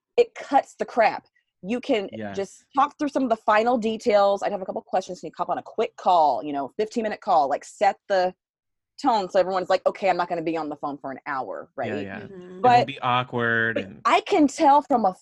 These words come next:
Speaker 1: phone conversation if this person's going to be easy to work with, if we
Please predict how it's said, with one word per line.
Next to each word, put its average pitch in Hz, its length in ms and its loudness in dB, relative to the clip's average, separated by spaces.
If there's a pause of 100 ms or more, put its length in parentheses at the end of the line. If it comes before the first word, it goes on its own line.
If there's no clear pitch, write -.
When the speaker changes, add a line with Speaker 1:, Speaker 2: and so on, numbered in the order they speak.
Speaker 1:
phone 254 280 4
conversation 170 1080 -4 (160)
if 233 220 -2
this 202 180 -4
person's 170 460 -6
going 156 240 -4
to 147 40 -4
be 139 420 -4
easy 269 240 2
to 277 80 4
work 254 300 -2
with, 247 340 0
if 170 200 2
we 165 180 -4